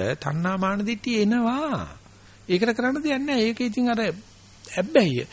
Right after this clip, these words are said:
ඒක ගැන කනගාටු වෙන්න එපා. ඒක පැත්තකට දාන්න. ඊගා චිත්තක්ෂණේ අලුතෙන් හිතක් ඇති කරගන්න මේ කටයුත්ත. අම්මා කෙනෙක් දරුවෙකුට කිරි දෙනකොට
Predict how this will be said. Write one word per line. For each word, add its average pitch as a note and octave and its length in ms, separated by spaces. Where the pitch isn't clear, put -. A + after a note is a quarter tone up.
ඒක A#3+ 180
ගැන G#3+ 160
කනගාටු C3+ 460
වෙන්න G#2+ 160
එපා. A2+ 220
ඒක G3 120
පැත්තකට F3+ 400
දාන්න. B2+ 240
ඊගා F3 280
චිත්තක්ෂණේ F3 580
අලුතෙන් E3 320
හිතක් E3+ 180
ඇති A#2 200
කරගන්න A2 400
මේ D3+ 160
කටයුත්ත. B2+ 460
අම්මා B2 300
කෙනෙක් A#2 280
දරුවෙකුට D3 440
කිරි F3+ 200
දෙනකොට B2+ 420